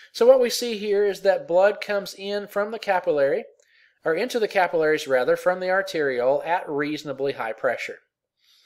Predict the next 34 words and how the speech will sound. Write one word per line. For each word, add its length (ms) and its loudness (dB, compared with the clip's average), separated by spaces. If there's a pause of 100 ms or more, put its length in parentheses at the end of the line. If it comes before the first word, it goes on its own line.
(360)
As 220 0
it 160 2
goes 460 4
through 440 0
the 80 0
capillaries, 720 2
the 80 -6
pressure 360 -2
goes 220 -4
down, 340 -4 (380)
and 100 0
what 140 6
we 80 0
see 280 -4
here 200 2
is 100 0
that 140 -4
about 260 0
twenty 400 -2
liters 440 -2
of 100 0
fluid 420 -2
a 80 -2
day 520 0 (1600)
comes 360 -6
out 440 2
of 200 4
the 80 -2
capillary 560 2
beds 480 2
into 440 -8
the 100 -6
surrounding 440 -8
tissues. 580 -16